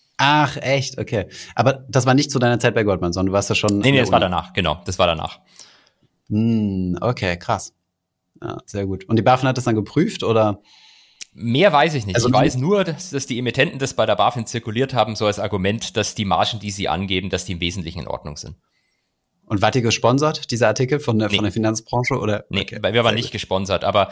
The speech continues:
Speaker 2: ich hab natürlich den unfairen Vorteil gehabt, ich hab ja vorher in der Bank gearbeitet und wusste
Speaker 1: Hm.
Speaker 2: da, was, äh, in etwa wa-,
Speaker 1: Ungefähr,
Speaker 2: was
Speaker 1: wie
Speaker 2: so
Speaker 1: das
Speaker 2: Margen
Speaker 1: funktioniert.
Speaker 2: früher waren.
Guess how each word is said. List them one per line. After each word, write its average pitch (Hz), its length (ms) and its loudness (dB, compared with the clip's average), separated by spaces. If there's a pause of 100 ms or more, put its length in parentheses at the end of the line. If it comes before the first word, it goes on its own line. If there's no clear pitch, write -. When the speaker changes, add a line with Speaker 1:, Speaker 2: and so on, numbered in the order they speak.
(140)
Speaker 2:
ich 104 160 -4
hab 123 120 2
natürlich 120 340 0
den 110 140 -2
unfairen 135 460 0
Vorteil 110 380 0
gehabt, 95 300 -2
ich 117 120 -6
hab 107 100 0
ja 113 80 2
vorher 107 240 2
in 110 80 -2
der 98 60 0
Bank 107 260 0
gearbeitet 95 680 0 (280)
und 104 240 -6
wusste 104 320 2
Speaker 1:
Hm. 107 80 0
Speaker 2:
da, 92 340 -2
was, 113 260 -2
äh, 90 100 -12 (340)
in 107 120 -10
etwa 113 300 -2
wa-, 104 80 2
Speaker 1:
Ungefähr, 110 380 2
Speaker 2:
was 98 80 2
Speaker 1:
wie - 20 0
Speaker 2:
so 92 60 0
Speaker 1:
das 95 80 -2
Speaker 2:
Margen 101 160 4
Speaker 1:
funktioniert. 87 240 -2
Speaker 2:
früher 110 240 0
waren. 123 360 2